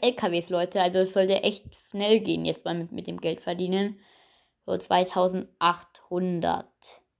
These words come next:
Geh doch weg, Arbeiter! Also kom-, komischerweise kann ich den da oben wegschubsen, aber die kann ich nicht wegschubsen. So, Kochtöpfe und so jetzt. Und wieder Geld rein, geht doch. Warum?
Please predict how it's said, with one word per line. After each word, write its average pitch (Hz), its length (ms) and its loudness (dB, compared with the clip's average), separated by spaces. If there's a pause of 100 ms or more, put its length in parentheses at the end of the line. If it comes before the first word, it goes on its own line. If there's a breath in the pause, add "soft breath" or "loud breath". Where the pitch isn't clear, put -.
(420)
Geh 349 120 8
doch 381 140 10
weg, 403 160 10
Arbeiter! 311 600 6 (720)
Also 196 180 -2
kom-, 277 280 -2 (120)
komischerweise 262 640 4
kann 240 220 0
ich 240 140 0
den 220 180 0
da 202 180 6
oben 208 380 2
wegschubsen, 294 580 -2
aber 220 180 2
die 220 300 -4
kann 220 160 2
ich 220 120 2
nicht 233 200 2
wegschubsen. - 640 -10 (640)
So, 165 140 0
Kochtöpfe 196 640 -2
und 185 160 -4
so 185 160 0
jetzt. - 540 -6 (420)
Und 180 120 -16
wieder 170 140 -4
Geld 165 360 -2
rein, 170 200 -8
geht 170 240 -12
doch. - 260 -10 (1300)
Warum? 339 480 8